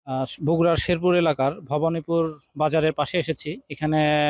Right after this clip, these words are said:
আমাদের একটি সার্জ এয়ারেটর চলছে। সার্জ এয়ারেটরের, আহ, ভিডিওটি আপনারা একটু দেখেন, সার্জ এয়ারেটর কিভাবে অপারেট হচ্ছে।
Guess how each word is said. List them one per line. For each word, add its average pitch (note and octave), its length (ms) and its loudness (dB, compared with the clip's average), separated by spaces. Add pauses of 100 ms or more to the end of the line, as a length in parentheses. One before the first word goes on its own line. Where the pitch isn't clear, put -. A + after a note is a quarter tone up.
(520)
আমাদের D3+ 320 0
একটি D3+ 300 0
সার্জ D#3 340 0
এয়ারেটর E3 420 0
চলছে। D3+ 420 0 (100)
সার্জ D3 320 -2
এয়ারেটরের, E3 720 2
আহ, D#3 360 -2
ভিডিওটি D#3 400 0
আপনারা D3+ 260 2
একটু D#3 320 2
দেখেন, C#3+ 340 -2 (100)
সার্জ C#3+ 240 -2
এয়ারেটর C#3+ 240 0
কিভাবে C#3+ 460 2 (140)
অপারেট C#3+ 300 0
হচ্ছে। D3+ 260 -2